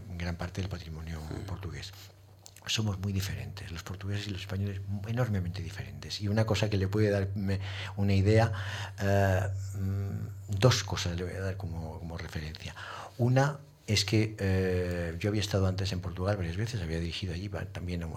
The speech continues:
Speaker 1: a tres orquestas de allí, pero, mm, nunca me había, había tenido el valor o la desfachatez de ponerme a hablar en portugués.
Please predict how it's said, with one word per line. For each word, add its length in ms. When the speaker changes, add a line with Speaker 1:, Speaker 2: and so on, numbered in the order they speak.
Speaker 1:
a 80
tres 320
orquestas 400
de 80
allí, 180
pero, 760
mm, 520
nunca 260
me 120
había, 760
había 180
tenido 320
el 100
valor 420
o 100
la 80
desfachatez 640
de 120
ponerme 260
a 20
hablar 160
en 80
portugués. 540